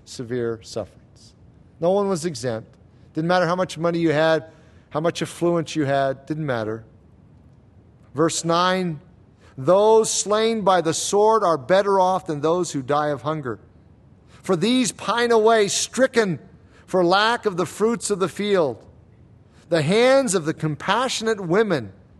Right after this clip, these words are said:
have cooked their own children. They became food for them in the destruction of the daughter of my people."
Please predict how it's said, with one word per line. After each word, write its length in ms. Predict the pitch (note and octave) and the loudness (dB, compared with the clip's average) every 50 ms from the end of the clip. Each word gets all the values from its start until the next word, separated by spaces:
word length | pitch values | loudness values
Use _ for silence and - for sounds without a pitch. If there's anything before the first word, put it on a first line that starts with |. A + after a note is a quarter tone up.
| - - _ _ - _ _ _ - - - _ _ | -20 -20 _ _ -20 _ _ _ -20 -20 -20 _ _
have 260 | - D3 C3+ - - | -8 -8 -8 -8 -10
cooked 440 | - - - A3+ A3+ - - - D#3+ | -10 -2 0 0 0 0 -8 -8 -4
their 200 | E3 D3 C#3+ D#3 | -2 -2 0 0
own 240 | D#3 D#3+ E3+ E3+ D#3+ | -2 -2 -2 -4 -6
children. 540 | - - - C#3+ B2+ A#2+ A2+ A2+ G#2+ G2 - - - - _ - - _ _ _ - - - _ _ _ - _ | -8 -6 -6 -6 -6 -6 -6 -10 -10 -10 -14 -20 -20 -20 _ -20 -20 _ _ _ -20 -20 -20 _ _ _ -20 _
They 180 | - C3+ F3+ G3+ | -4 -2 0 0
became 460 | G3 A3 F3+ - - F#3 F#3 F3+ E3 | 0 -2 -8 -6 -4 -4 -2 -2 -4
food 420 | - - - - G3 G#3+ G#3 G3 C#3+ | -6 -8 -12 -6 -4 -4 -4 -4 -6
for 240 | - - D3 C#3 | -8 -4 -4 -2
them 300 | B2 A#2+ B2 A2 G2 F2+ - - - _ - _ _ _ - - _ _ _ _ - | -2 -2 -4 -4 -6 -10 -14 -20 -20 _ -20 _ _ _ -20 -20 _ _ _ _ -12
in 100 | C3+ C3+ | -10 -8
the 80 | C3 | -8
destruction 640 | A#2+ A#2 A2 - - - F3 F#3 F3+ - - - C#3+ | -8 -8 -10 -10 -6 -2 -2 -2 -2 -2 -6 -10 -8
of 120 | C3+ A#2 A2+ | -10 -8 -10
the 80 | C3 | -10
daughter 500 | A#2+ A#2 C#3+ D#3 D3 C3 A2+ A2 G#2+ G#2 G#2+ - _ _ - - - _ _ _ - | -4 -2 0 0 0 0 -2 -4 -8 -8 -12 -18 _ _ -20 -20 -20 _ _ _ -16
of 100 | A2+ G#2+ | -14 -10
my 160 | A2+ A2+ G#2+ | -8 -8 -8
people." 400 | G#2 - - G#2 F#2 - - G2 | -10 -10 -12 -16 -16 -16 -20 -20